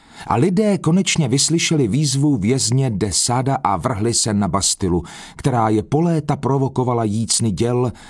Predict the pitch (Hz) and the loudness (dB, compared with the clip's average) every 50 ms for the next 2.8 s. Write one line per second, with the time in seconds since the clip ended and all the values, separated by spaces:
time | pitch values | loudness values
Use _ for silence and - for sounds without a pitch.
0 | - - - - 131 131 139 139 139 131 110 127 131 127 127 127 127 117 - 90 | -20 -6 -2 0 0 2 2 2 2 2 2 2 0 2 0 0 0 -2 -2 0
1 | 92 104 120 120 127 113 107 123 113 87 - 104 113 101 - 113 104 - - - | 0 2 2 2 0 0 0 0 0 0 0 0 -2 -2 -2 -6 -4 -4 -2 -4
2 | 107 98 - - - - 98 82 76 - - - - - - - | -4 -4 -2 -4 -2 -2 -4 -4 -4 -10 -12 -12 -12 -12 -14 -20